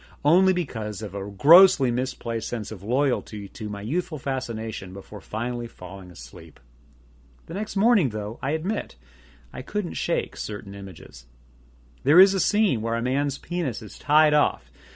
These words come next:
so he can be filled with wine and then disemboweled in a gush of blood and grape juice. There is the rape of a virgin bride and the fisting of her new husband. There are incestuous liaisons between Caligula and his sister Drusilla.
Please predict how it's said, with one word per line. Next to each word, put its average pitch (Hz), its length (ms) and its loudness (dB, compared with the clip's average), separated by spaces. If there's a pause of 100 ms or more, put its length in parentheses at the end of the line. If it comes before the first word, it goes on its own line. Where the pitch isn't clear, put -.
so 135 180 -2
he 139 100 2
can 127 180 -2
be 117 80 0
filled 202 480 4
with 156 220 -2
wine 151 440 2
and 123 200 0
then 113 180 0
disemboweled 135 800 2
in 101 100 -6
a 98 80 -8
gush 131 480 -4 (260)
of 87 200 -12
blood 120 320 0
and 110 160 -2
grape 104 340 -6
juice. - 520 -12 (560)
There 127 180 2
is 127 140 2
the 135 100 4
rape 160 340 4
of 127 120 0
a 123 80 2
virgin 120 480 2
bride 120 560 0
and 120 120 -2
the 113 60 -2
fisting 101 600 0 (260)
of 123 160 -4
her 127 100 0
new 123 200 2
husband. 117 480 -4 (640)
There 135 160 4
are 139 180 8
incestuous 160 680 -2
liaisons 143 880 0
between 117 340 -4
Caligula 131 580 0
and 104 140 -8
his 113 160 -6
sister 143 340 -6
Drusilla. 110 680 -2